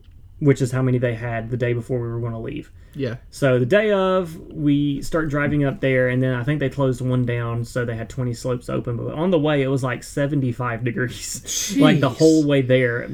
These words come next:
Speaker 1: So we kinda threw around the idea
Speaker 2: <clears throat>
Speaker 1: just offhand, is like, "What if we just drove to Snowshoe, West Virginia?" <laughs>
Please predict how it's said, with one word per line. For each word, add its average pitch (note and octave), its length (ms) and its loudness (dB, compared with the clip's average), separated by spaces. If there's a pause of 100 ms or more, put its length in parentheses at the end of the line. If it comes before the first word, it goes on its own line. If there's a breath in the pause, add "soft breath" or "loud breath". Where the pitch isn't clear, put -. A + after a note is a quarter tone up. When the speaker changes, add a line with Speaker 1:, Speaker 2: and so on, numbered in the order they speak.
Speaker 1:
So C#3+ 200 4
we F3 160 6
kinda G3+ 260 4
threw F3+ 320 4
around E3+ 160 2
the C#3+ 100 4
idea - 400 6
Speaker 2:
<clears throat> C3 140 0
Speaker 1:
just - 240 0 (680 soft breath)
offhand, C#3+ 520 2
is A#2+ 60 0
like, B2 140 0
"What A3 140 0
if - 80 -6
we B3 80 -2
just G3 220 0
drove C#3+ 320 2
to C3 120 0
Snowshoe, C3+ 560 0
West B2 260 -2
Virginia?" A#2 600 0
<laughs> - 40 -18